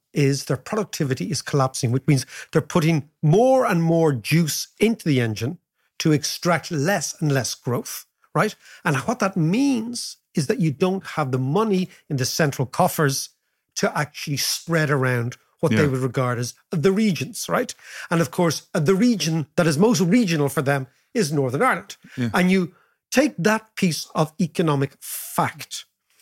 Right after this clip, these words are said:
Speaker 1: and then you superimpose on that the culture war called sectarianism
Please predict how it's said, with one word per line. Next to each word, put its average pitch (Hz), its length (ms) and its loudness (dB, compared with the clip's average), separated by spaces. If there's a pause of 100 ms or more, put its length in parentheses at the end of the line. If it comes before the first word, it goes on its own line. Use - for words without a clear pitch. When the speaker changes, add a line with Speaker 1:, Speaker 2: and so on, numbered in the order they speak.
(280)
Speaker 1:
and 165 160 2
then 208 140 4
you 202 100 2 (440)
superimpose 185 720 0
on 156 200 0
that 123 320 -2
the - 80 -8 (100)
culture 208 460 0
war 123 340 0 (200)
called 139 180 0
sectarianism 156 840 0